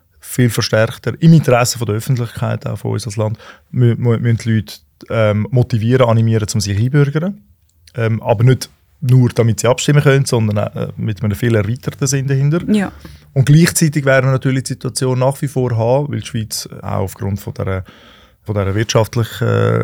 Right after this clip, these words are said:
Speaker 1: Ausgangslage, die wir haben, ist ja schön, dass wir auch immer weiter werden von ausländischen Fachkräften angewiesen sein und so auch viele Ausländer werden ins Land reinlassen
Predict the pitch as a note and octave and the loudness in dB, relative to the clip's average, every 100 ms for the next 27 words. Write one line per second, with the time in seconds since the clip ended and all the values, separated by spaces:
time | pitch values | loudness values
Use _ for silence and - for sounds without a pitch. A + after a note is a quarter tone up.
0 | - B2 - B2+ - A#2+ A#2 B2+ A2+ A#2 | -4 -4 0 0 2 2 2 0 -2 2
1 | A#2 A#2 A2 - A#2 A2+ A2 G2+ A#2+ B2 | 4 2 0 -6 -10 -6 -4 0 2 2
2 | B2 - G#2 - G#2 G2+ G2 G2 G2+ - | 0 -4 -8 -4 -4 -2 -2 -2 -4 -4
3 | G#2+ A2 G2+ G#2+ - A2+ G#2 G#2 G2+ G2+ | -4 -4 -4 -8 -6 -4 -4 -2 0 0
4 | G2+ - - - - - _ - A2 G#2 | -4 -8 -20 -20 -20 -20 _ -8 -6 -4
5 | A2+ G2+ G2 G#2 - G#2+ - A2+ G#2+ - | -2 -2 -2 -4 -2 -4 -4 -4 -4 -2
6 | A2+ A#2 B2+ B2+ B2 A#2+ A2+ A#2 - - | 0 0 -2 -4 -4 -4 -2 -4 -8 -20
7 | _ _ _ - G#2 A#2+ A2 G2+ G2 G#2+ | _ _ _ -8 -2 2 4 2 0 -2
8 | G#2+ G#2+ A2+ G2+ G2+ G2+ G2 F#2+ G#2 G2 | -2 -2 -4 -2 -2 -2 -2 -4 -8 -6
9 | G2 G2 G#2+ C3 B2+ A2 A2 | -4 -2 0 2 4 2 0